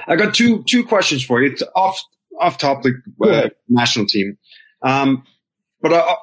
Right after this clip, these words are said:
Speaker 1: I wanted to know, I mean, you, you grew up playing hockey. I played hockey as well growing up. Um, you played at a very competitive level in Quebec, right? When did you realize that you wanted to be a professional footballer rather than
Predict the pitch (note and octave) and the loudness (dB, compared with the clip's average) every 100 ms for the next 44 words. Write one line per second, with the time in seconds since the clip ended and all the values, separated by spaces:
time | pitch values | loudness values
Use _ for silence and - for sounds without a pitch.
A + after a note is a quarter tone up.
0 | - D#3 A3+ B3 G#3 F#3+ F3 E3 C3 B2 | -2 0 2 2 0 0 0 2 0 -2
1 | C3 C#3 D3+ G#3+ E3+ A3 A3 G3 E3 D#3+ | -2 0 2 0 0 -2 2 2 2 -2
2 | - _ - E3 C#3+ C3 C3+ C#3 D3+ D#3+ | -10 _ -4 0 2 2 0 0 -2 0
3 | D#3 C#3+ C#3+ - C3+ A#2+ C3 B2 B2 C3 | -2 0 0 0 0 0 0 0 0 0
4 | B2+ B2+ - - - - _ A2 G#2+ G#2+ | 0 -2 -4 -18 -20 -20 _ -2 2 2
5 | A2 B2 D3 E3 D3 C3+ A2+ A#2+ E3 E3 | 0 0 0 0 0 0 -2 -2 0 0
6 | B2+ B2+ C#3+ C3 A#2 A2 A2 A#2+ G2 F#2 | -4 -6 0 2 2 0 -2 -2 -2 -6
7 | _ _ A#2 G#2+ G#2+ A2 G2+ - - _ | _ _ -4 -2 0 0 -2 -6 -20 _
8 | - G#2+ - - - - - - - _ | -2 -2 -2 -8 -18 -16 -18 -20 -20 _
9 | _ _ - C#3+ D#3+ G#3+ A#3 F#3 G3+ F#3 | _ _ -2 0 2 2 2 2 0 0
10 | D#3+ E3+ D#3+ D3 C3 A#2+ - C3 A#2 - | 2 2 2 0 0 0 0 0 0 -2
11 | _ _ C#3+ C3+ D3 D#3+ C#3+ B2+ C#3 - | _ _ -2 2 4 2 0 0 0 0
12 | D#3+ D#3 D3 C3 - D3+ C3 B2 B2+ G#2+ | -2 0 -2 -2 -2 0 2 2 0 -2
13 | A#2+ C3 B2 A#2+ A#2+ A#2 A2 | 0 0 0 -2 -2 -4 -8